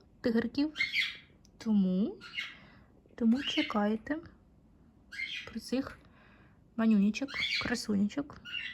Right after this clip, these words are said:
Післязавтра планую виміряти, скільки сантиметрів у нас ретики, бо ретики то вообще ви-, вимахують, слава Богу, щас. Тому все, до нових зустрічей. Тепер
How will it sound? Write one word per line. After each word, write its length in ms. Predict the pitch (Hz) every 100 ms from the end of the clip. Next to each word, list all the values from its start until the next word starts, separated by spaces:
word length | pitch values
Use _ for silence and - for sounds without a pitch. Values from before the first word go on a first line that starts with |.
| - - - - -
Післязавтра 500 | 226 - 226 233 220 -
планую 420 | 220 226 220 208 - - - - - - 208
виміряти, 480 | 214 214 202 202 214
скільки 340 | - 214 -
сантиметрів 640 | - 196 214 208 202 - 196
у 60 |
нас 380 | 202 190 196 - - - - - - - - - -
ретики, 600 | 233 220 - 208 - 262 - -
бо 100 | 196
ретики 360 | 190 - 196 185
то 60 |
вообще 340 | 180 180 - 180
ви-, 140 | 214
вимахують, 640 | 208 202 185 170 - 233 226
слава 260 | 233 220
Богу, 280 | 220 226 233
щас. 280 | 233 247 220 - - - _ - - - - - - - _ - - -
Тому 320 | 214 208 302 - - - -
все, 380 | - - 359 359 - - - -
до 120 | 214
нових 320 | 220 240 247 220
зустрічей. 600 | 233 320 - - - 202
Тепер 300 | 208 220